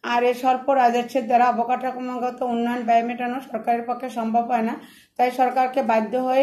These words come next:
ঋণ গ্রহণ করতে হয়। এরপর আছে বাণিজ্য নিয়ন্ত্রণ। দেশে অর্থনৈতিক মন্দার সময় সরকার ঋণ গ্রহণের মাধ্যমে সামগ্রিক চাহিদা বৃদ্ধি করতে পারে। আবার অর্থনীতির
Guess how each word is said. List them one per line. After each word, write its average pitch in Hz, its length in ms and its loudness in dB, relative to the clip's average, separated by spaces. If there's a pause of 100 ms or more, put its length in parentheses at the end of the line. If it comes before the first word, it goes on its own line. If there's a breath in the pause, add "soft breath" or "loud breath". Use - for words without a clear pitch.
ঋণ 233 200 -2
গ্রহণ 226 260 0
করতে 202 300 -2
হয়। 185 140 0 (460 loud breath)
এরপর 262 260 2
আছে 277 200 2
বাণিজ্য 254 420 2
নিয়ন্ত্রণ। 262 520 0
দেশে 262 220 2
অর্থনৈতিক 262 540 -2
মন্দার 240 320 -2
সময় 240 340 -4 (320 loud breath)
সরকার 262 440 4
ঋণ 254 160 -2
গ্রহণের 269 360 2
মাধ্যমে 247 520 -2
সামগ্রিক 247 520 -2 (360 loud breath)
চাহিদা 247 340 4
বৃদ্ধি 240 300 -2
করতে 247 320 -4
পারে। 240 300 2
আবার 247 240 4
অর্থনীতির 262 600 -2